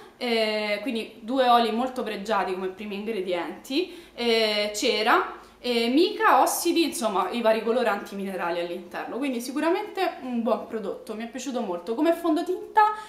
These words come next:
è più coprente rispetto a questo, essendo in formula compatta, e anche questo molto buono anche come fondotinta. Questa sarà tipo la review corazzata Potionkin praticamente, non so se avete presente,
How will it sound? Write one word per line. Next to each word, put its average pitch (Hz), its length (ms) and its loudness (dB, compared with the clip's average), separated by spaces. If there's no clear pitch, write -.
è 254 280 4
più - 160 0
coprente 220 520 -2
rispetto 202 440 -8
a - 20 -4
questo, 202 300 -10
essendo 226 300 -4
in 233 80 -6
formula 208 420 -6
compatta, 190 800 -6
e 247 420 4
anche 302 240 -4
questo 294 320 -8
molto 277 300 -4
buono 226 260 -2
anche 208 160 -10
come 208 180 -10
fondotinta. 190 880 -12
Questa 285 220 -2
sarà 220 240 0
tipo 247 240 -2
la 240 80 4
review 233 400 0
corazzata 220 480 -2
Potionkin 202 760 -6
praticamente, 214 640 -8
non 285 100 -2
so 262 120 -12
se 254 80 -8
avete 233 180 -2
presente, 294 580 -2